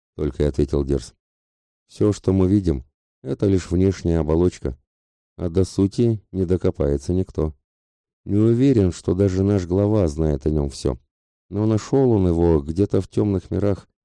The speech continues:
в этом я уверен. Слишком многое говорит об этом.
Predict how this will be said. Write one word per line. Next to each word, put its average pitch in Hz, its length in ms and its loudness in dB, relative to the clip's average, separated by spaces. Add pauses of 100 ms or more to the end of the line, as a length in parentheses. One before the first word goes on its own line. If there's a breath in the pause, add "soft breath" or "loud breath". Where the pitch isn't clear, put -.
(260)
в 87 80 -6
этом 95 240 -2
я 90 160 2
уверен. 78 420 0 (460)
Слишком 117 520 -2
многое 104 460 2
говорит 82 380 2
об 73 120 0
этом. 67 260 -4